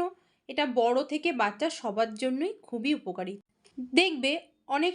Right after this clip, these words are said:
সময় ফুলকপি খেতে খেতে আর খেতে ইচ্ছা করে না, তখন কিন্তু তোমরা এই রেসিপিটি বানিয়ে নিতে পারো। খেতে সত্যিই অসাধারণ হয়। এই রেসিপিটি যদি তোমরা এখনও ট্রাই না করে থাকো, তাহলে অতি অবশ্যই ট্রাই করে দেখতে পারো। আশা করি ভালো লাগবে।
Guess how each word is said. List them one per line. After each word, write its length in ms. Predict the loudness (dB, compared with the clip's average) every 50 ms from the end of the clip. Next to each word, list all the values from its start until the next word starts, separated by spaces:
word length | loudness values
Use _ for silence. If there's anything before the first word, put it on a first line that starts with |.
| 0
সময় 220 | 2 2 2 2 2 0
ফুলকপি 440 | -2 -2 -2 -2 -2 -2 0 0 0 0
খেতে 200 | -2 0 0 0 0 0
খেতে 180 | 0 0 0 0 0 0 0
আর 80 | 0 0 -2 -6
খেতে 180 | -8 -6 -4 -4 -4
ইচ্ছা 220 | -4 -4 -4 -6 -2 0
করে 140 | 2 2 2 0
না, 60 | -2 -4 -2 -2
তখন 220 | -2 -2 0 -2 -4 -2 -2
কিন্তু 160 | -2 -2 -2 -4 -2
তোমরা 160 | -2 0 0 0
এই 60 | 2 0 0
রেসিপিটি 360 | -2 -2 -6 -10 -6 -4 -2 -2 0 0
বানিয়ে 280 | -2 -2 -2 -4 -6 -6
নিতে 160 | -8 -10 -10 -10 -10
পারো। 160 | -10 -10 -12 -14 -18 _ _ _ _ _ _ -8
খেতে 200 | -4 -2 0 0 -2 0 0
সত্যিই 400 | 0 0 0 0 2 4 4 4
অসাধারণ 540 | 4 2 0 -2 -2 -2 -2 -2 -4 -4 -4 -6 -8
হয়। 140 | -12 -12 -14 -18 _ _ _ _ _ _ _ _ _ _ _ _ _ _
এই 180 | 2 4 4 4 4 2
রেসিপিটি 460 | 0 0 -2 -2 0 0 2 2 2
যদি 220 | 2 2 2 2 0 0
তোমরা 180 | 0 0 2 2 2 2 0
এখনও 280 | -2 -2 -2 -2 -2 -2 -2
ট্রাই 200 | -2 0 0 0 -2 -2 -4
না 60 | -4 -4 -4 -4
করে 160 | -2 -2 -2 -2 -4
থাকো, 160 | -6 -6 -6 -4 -2
তাহলে 280 | -2 -2 -2 -2 -4 -4 -4 -4
অতি 180 | -6 -4 -2 -2 -2 -2
অবশ্যই 380 | -2 -4 -6 -8 -6 -6 -6 -6 -4
ট্রাই 200 | -4 -4 -2 -2 -4 -4
করে 120 | -6 -6 -4 -4
দেখতে 220 | -6 -8 -10 -12 -12 -10
পারো। 140 | -8 -8 -10 -10 -12 -14
আশা 140 | -12 -12 -10 -6
করি 120 | -4 -2 -2 -2 -4
ভালো 180 | -6 -8 -6 -6 -8 -8
লাগবে। 260 | -10 -12 -12 -14